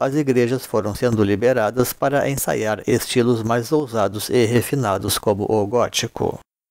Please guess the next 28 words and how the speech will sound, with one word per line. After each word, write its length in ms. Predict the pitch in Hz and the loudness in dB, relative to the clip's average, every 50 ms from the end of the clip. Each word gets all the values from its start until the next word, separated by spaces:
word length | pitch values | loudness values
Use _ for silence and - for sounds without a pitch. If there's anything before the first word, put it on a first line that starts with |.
| _ _ _ _ _ _ _ _ _ _ _ _ _ _ _ _ _ _ _ _ _ _ _ - | _ _ _ _ _ _ _ _ _ _ _ _ _ _ _ _ _ _ _ _ _ _ _ -2
Esta 360 | 151 151 - - - 156 151 | -2 -2 -2 0 0 2 2
ideia 420 | 151 135 120 127 123 120 120 117 | 2 0 2 2 4 4 4 2
de 120 | 110 110 104 | 0 0 -2
cidades 520 | - - 110 110 120 117 113 107 98 - | -2 -2 0 0 0 0 2 2 0 0
fortificadas 960 | - - 98 101 - - - - 143 - - 120 113 127 143 135 - - - _ _ _ _ | 2 2 2 2 2 -2 0 0 0 0 0 -4 -2 0 0 -2 -2 -2 -8 _ _ _ _
remontam, 600 | - - 156 156 143 135 135 135 135 - 151 139 | -8 -2 -2 0 2 2 2 2 2 0 -2 -2
contudo, 560 | - - 156 151 135 - 120 120 117 131 - - | 0 0 0 0 2 2 2 2 2 2 -2 0
a 100 | - 131 | 0 0
uma 240 | 131 143 143 156 156 | 0 0 -2 -2 -2
grande 380 | 131 123 110 110 107 101 107 107 | 0 0 0 0 0 0 0 0
antiguidade, 920 | 113 110 - - 120 113 120 127 113 127 131 123 107 92 - - - - _ _ _ _ _ _ | 0 0 0 0 -2 0 -2 -2 -2 0 -2 -2 0 -2 -4 -6 -6 -6 _ _ _ _ _ _
pois 260 | - - 113 101 104 | -2 0 0 0 2
havia 480 | 98 95 101 104 117 123 117 110 107 104 | 2 0 0 0 0 2 4 4 4 2
já, 400 | 101 104 110 110 117 123 127 - - | 0 -4 -2 2 2 2 0 0 -4
no 220 | - 151 156 127 | -2 2 2 2
próprio 320 | - - 127 113 - 120 110 | 2 2 -2 -2 -2 -4 -2
período 520 | - 123 117 107 120 117 107 101 107 107 | 0 0 2 4 4 2 2 0 0 -2
Atlante, 560 | 123 120 - 131 117 113 117 117 - 147 - - - | -2 -2 0 0 0 0 2 0 0 0 0 -2 0
núcleos 480 | 143 147 151 151 147 - 147 143 - | 2 2 2 2 2 2 0 0 0
como 280 | - - 127 131 127 120 | 0 0 0 0 0 -4
Jericó, 520 | 107 120 113 110 117 - - 135 123 104 - _ _ _ _ _ _ _ _ | 0 0 0 0 0 -2 -2 -2 -2 -2 -2 _ _ _ _ _ _ _ _
que 140 | - - 139 | -10 -8 -8
sempre 400 | - - 120 117 123 - - 143 - | -4 -2 0 0 0 2 0 -2 0
eram, 300 | 117 117 107 92 92 92 | 0 0 0 0 -2 -4
contudo, 560 | - 110 117 127 - - 131 127 127 143 139 | -2 -2 -2 -2 0 2 2 4 4 2 0
poucos 560 | - _ - 135 120 113 117 - 135 - - | -2 _ 0 2 2 2 0 -2 -4 -2 0
e 160 | - 127 120 113 | 2 2 2 4
dispersos. 840 | 127 131 - - - 131 113 87 - - - - - - - | 2 0 0 0 -4 -4 -4 -4 -4 -8 -12 -8 -6 -6 -6